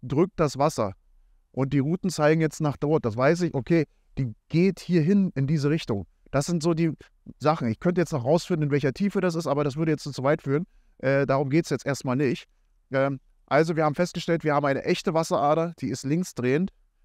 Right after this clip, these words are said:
und die wollen wir jetzt umpolen. Und dazu nehmen wir uns unseren, ähm, unseren Holunder und stellen den jetzt einfach mal hier rauf.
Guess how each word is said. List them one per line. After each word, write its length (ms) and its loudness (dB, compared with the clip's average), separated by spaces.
und 320 0
die 160 0
wollen 160 4
wir 60 4
jetzt 120 -4
umpolen. 600 0
Und 140 -4
dazu 240 0
nehmen 180 2
wir 60 0
uns 100 -2
unseren, 320 0
ähm, 560 0
unseren 360 2
Holunder 440 4
und 80 -10
stellen 300 4
den 60 2
jetzt 160 0
einfach 220 0
mal 200 0
hier 200 2
rauf. 400 0